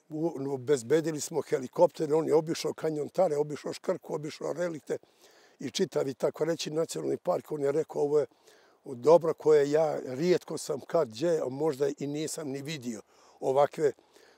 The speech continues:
e, kontradiktornosti i ovakvu igru prirode koju je obdarila i dala vama." Na zasjedanju u osamdesete godine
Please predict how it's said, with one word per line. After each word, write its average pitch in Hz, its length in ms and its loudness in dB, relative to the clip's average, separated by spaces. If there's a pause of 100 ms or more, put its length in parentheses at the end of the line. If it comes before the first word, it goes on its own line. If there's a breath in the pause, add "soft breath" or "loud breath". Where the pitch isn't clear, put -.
e, 127 200 -4
kontradiktornosti 151 920 -2
i 139 100 -2
ovakvu 143 500 0
igru 151 360 0
prirode 156 600 2
koju 143 340 -8
je 131 80 -4
obdarila 135 480 0
i 123 60 -8
dala 135 320 -2
vama." 123 300 -6 (680 soft breath)
Na 147 140 2
zasjedanju 160 880 4
u 135 100 -4
osamdesete 156 720 0
godine 147 540 2